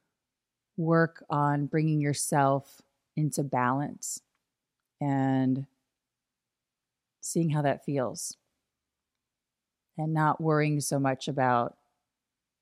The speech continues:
hyper productivity or hyper rest and relaxation, or really categorizing yourself so much as feminine energy and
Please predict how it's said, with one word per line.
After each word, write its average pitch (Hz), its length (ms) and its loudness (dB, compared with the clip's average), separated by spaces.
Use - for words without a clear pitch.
hyper 143 580 0
productivity 131 960 -2
or 127 120 -2
hyper 123 800 0
rest 135 540 0
and 135 140 -2
relaxation, 131 1000 -2
or 135 480 0
really 160 240 0
categorizing 139 840 0
yourself 127 460 -4
so 135 200 -2
much 131 320 -4
as 131 320 -6
feminine 135 420 2
energy 127 580 -2
and 123 200 -8